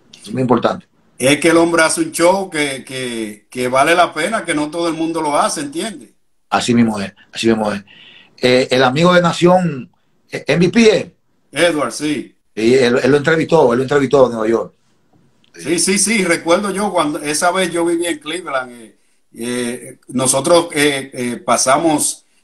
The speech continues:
Speaker 2: la información y, y fue una tremenda entrevista, sí, recuerdo.
Speaker 1: Qué bien, qué bien.
Speaker 2: Eh, ¿tu pelotero favorito?
Speaker 1: Luis Polo-,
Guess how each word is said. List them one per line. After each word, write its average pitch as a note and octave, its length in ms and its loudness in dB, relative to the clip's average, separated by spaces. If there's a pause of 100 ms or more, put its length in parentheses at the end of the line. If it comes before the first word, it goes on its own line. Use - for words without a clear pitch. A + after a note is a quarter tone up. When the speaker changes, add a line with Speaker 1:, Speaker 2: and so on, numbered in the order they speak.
(120)
Speaker 2:
la B2+ 200 0
información C#3+ 840 0
y, C3 340 -4
y B2 80 -6
fue C3 140 -6
una D#3 300 2
tremenda D#3 680 -2
entrevista, B2+ 680 -8
sí, A#2+ 240 -8
recuerdo. A2 540 -8 (920)
Speaker 1:
Qué G2 160 -10
bien, F#2+ 300 -6
qué G2 140 0
bien. F#2 320 -10 (300)
Speaker 2:
Eh, D#3+ 800 -2 (120)
¿tu E3+ 160 0
pelotero F#3+ 480 0
favorito? D#3 540 -4 (460)
Speaker 1:
Luis C3+ 320 4
Polo-, A#2 240 2